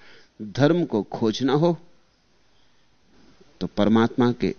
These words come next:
विस्तीर्ण विकास में, विस्तीर्ण आकाश में खोजो, इस विस्तार में खोजो।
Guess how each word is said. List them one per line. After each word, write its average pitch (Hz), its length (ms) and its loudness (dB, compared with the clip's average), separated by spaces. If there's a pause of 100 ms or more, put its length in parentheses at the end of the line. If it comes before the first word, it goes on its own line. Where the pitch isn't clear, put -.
(120)
विस्तीर्ण 110 680 0 (120)
विकास 104 600 -2
में, 104 160 -4 (720)
विस्तीर्ण 110 540 0 (140)
आकाश 101 540 -4
में 101 100 -2
खोजो, - 380 -8 (640)
इस - 240 2
विस्तार 120 460 0
में 127 160 -4
खोजो। - 360 -12